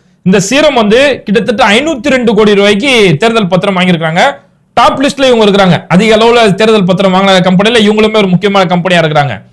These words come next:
இந்த சீரம் தான் கொரோனா தடுப்பூசி சீரம் கம்பெனில தான் நாங்க வாங்குவோம் அப்படின்னு அடம்புச்சி போய் வாங்கினாங்க தெரியுமா?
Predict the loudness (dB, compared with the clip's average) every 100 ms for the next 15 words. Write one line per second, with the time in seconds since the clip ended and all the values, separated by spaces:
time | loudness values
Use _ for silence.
0 | _ _ _ _ -2 0 2 0 0 0
1 | 0 0 2 2 0 -4 -20 _ _ _
2 | _ 0 0 2 0 0 0 0 -2 -2
3 | 0 -2 -4 -4 0 0 0 0 0 0
4 | 0 0 0 0 0 2 2 2 2 0
5 | -2 0 0 0 0 0 -2 -4 0 2
6 | 2 0 0 0 2 2 0 -2